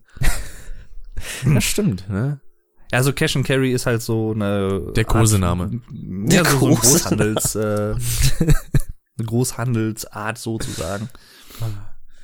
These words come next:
Speaker 1: Andere sagen Schatzi, die anderen sagen Cash and Carry.
Speaker 2: <laughs> Aber die, die A R D sind wieder live, das ist echt eine coole Abkürzung,
Speaker 3: Mhm.
Speaker 2: ja.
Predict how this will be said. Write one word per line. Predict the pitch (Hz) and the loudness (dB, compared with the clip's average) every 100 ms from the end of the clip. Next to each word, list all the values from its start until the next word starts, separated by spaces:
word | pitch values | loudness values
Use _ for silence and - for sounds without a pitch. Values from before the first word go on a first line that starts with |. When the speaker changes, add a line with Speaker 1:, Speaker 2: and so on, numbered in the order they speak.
| - - - - - | -20 -20 -20 -20 -8
Speaker 1:
Andere | 101 101 101 | -2 0 2
sagen | 101 98 | 2 0
Schatzi, | - 87 - 101 95 95 - - _ _ - | 0 -2 0 -2 -4 -8 -18 -20 _ _ -8
die | |
anderen | - 92 92 | -4 -4 -2
sagen | 90 90 | -4 -4
Cash | - 95 85 | -4 -4 -4
and | 78 | -4
Carry. | 80 80 82 92 _ _ _ _ _ _ _ _ _ - | -2 -2 -4 -8 _ _ _ _ _ _ _ _ _ -2
Speaker 2:
<laughs> | - - 139 - - - - | 0 0 -2 -6 -14 -14 -2
Aber | 131 139 | 2 4
die, | 165 156 | 4 4
die | 120 143 | 0 -2
A | 127 | 0
R | 135 | 0
D | 131 170 | 2 2
sind | 120 | 2
wieder | 110 98 | 0 0
live, | 98 101 | 0 0
das | 170 | -4
ist | - | -4
echt | 180 | -6
eine | 139 | -8
coole | - 127 | -6 -6
Abkürzung, | 123 196 196 - | -4 -2 0 0
Speaker 3:
Mhm. | 117 | 0
Speaker 2:
ja. | 120 | -4